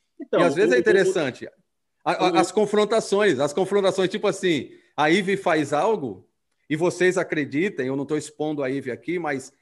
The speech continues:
Speaker 2: raramente, uma vez por ano, assim, uma vez por ano ela peca e erra em alguma coisa. E aí, as confrontações são automáticas. Você fala,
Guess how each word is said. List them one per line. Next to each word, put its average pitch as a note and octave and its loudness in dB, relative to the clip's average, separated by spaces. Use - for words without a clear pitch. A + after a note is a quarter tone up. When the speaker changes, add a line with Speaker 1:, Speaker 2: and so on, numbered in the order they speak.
Speaker 2:
raramente, F3+ -4
uma G#3+ -10
vez F3+ -10
por E3 -10
ano, D#3 -8
assim, D#3 -10
uma G3 -8
vez F#3+ -4
por E3+ -4
ano F3 -2
ela F#3+ -2
peca E3 -4
e C#3 -4
erra D3+ -2
em C#3+ -8
alguma C3 -8
coisa. A2 -14
E G3+ 0
aí, G#3 0
as E3+ -4
confrontações G3 -4
são B3 -8
automáticas. C4 -8
Você F#3+ -8
fala, G3+ -8